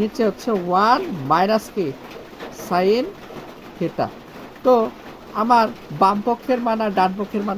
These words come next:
কিন্তু কি দেখো মিলে গেছে, এইটুক সমান হচ্ছে ওয়ান plus sin theta আর নিচে হচ্ছে ওয়ান minus sin theta। দেখো এখানে ওয়ান plus sin theta আর কি ওয়ান minus sin theta, এটা অবশ্যই কি পক্ষ? ডান পক্ষ। তো একইভাবে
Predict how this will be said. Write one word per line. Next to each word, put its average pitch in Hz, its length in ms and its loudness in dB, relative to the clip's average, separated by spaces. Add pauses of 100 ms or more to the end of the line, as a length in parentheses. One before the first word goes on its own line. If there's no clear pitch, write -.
কিন্তু 196 160 -6 (100)
কি 202 60 -4 (100)
দেখো 175 180 0 (100)
মিলে 165 240 -2
গেছে, 127 200 -6 (380)
এইটুক 214 300 -2
সমান 214 260 -2
হচ্ছে 196 160 -6 (100)
ওয়ান 185 220 -2
plus 196 240 -4
sin 185 200 -4
theta 240 200 -2 (440)
আর 160 140 -4
নিচে 202 180 -4
হচ্ছে 190 220 0
ওয়ান 165 180 -2
minus 160 220 -6
sin 170 180 -4
theta। 139 260 -4
দেখো 190 160 2 (100)
এখানে 202 260 -2 (800)
ওয়ান 202 220 4 (140)
plus 214 240 0 (100)
sin 214 300 2
theta 240 280 0 (260)
আর 202 140 0
কি 208 80 2 (120)
ওয়ান 175 200 0
minus 247 240 2 (420)
sin 214 280 2
theta, 160 220 0 (360)
এটা 202 220 0
অবশ্যই 220 340 0
কি 226 80 -2 (100)
পক্ষ? - 180 -4 (600)
ডান 175 260 4 (760)
পক্ষ। - 260 -2 (560)
তো - 60 -4 (140)
একইভাবে 240 420 2